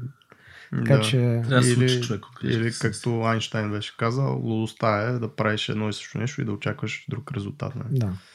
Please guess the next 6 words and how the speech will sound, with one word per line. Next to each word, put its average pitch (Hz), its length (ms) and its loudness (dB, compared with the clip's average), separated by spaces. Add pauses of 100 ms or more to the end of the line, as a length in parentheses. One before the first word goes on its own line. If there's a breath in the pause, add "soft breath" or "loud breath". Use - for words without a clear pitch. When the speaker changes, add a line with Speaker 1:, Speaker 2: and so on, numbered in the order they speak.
(580 soft breath)
Speaker 2:
Малко - 280 -8
е 104 120 -4
това. 104 300 -4 (600 loud breath)
А, 107 560 2 (220)
по - 160 -6
принцип, 180 440 4